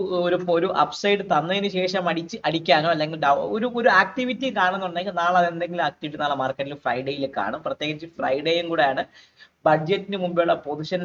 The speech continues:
ടൈ-, എല്ലാം ബിൽഡ് ചെയ്യുന്ന ഒരു ദിവസവും കൂടെ ആയ നാളെ വാറ്റ് വർക്ക് ചെയ്യാനുള്ള ചാൻസും വളരെയധികം കൂടുതലാണ്. ചുരുക്കി പറഞ്ഞാൽ ഇതാണ് എനിക്കൊരു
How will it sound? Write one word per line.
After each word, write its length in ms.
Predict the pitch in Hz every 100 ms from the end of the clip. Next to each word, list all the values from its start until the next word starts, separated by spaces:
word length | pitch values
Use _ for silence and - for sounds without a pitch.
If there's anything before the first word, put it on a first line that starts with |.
| 175
ടൈ-, 180 | 135 135
എല്ലാം 320 | 151 156 170 147
ബിൽഡ് 160 | 143 156
ചെയ്യുന്ന 240 | 160 156
ഒരു 80 | 147
ദിവസവും 280 | 131 135 143
കൂടെ 120 | 143 139
ആയ 80 | 135
നാളെ 180 | 123 127 127
വാറ്റ് 240 | 131 127 120
വർക്ക് 200 | 113 -
ചെയ്യാനുള്ള 240 | 135 135 131
ചാൻസും 300 | 117 113 147 123
വളരെയധികം 520 | 110 131 107 98 185 -
കൂടുതലാണ്. 420 | 135 131 117 104 120
ചുരുക്കി 220 | 151 202
പറഞ്ഞാൽ 180 | 196 180
ഇതാണ് 180 | 175 175
എനിക്കൊരു 240 | 165 165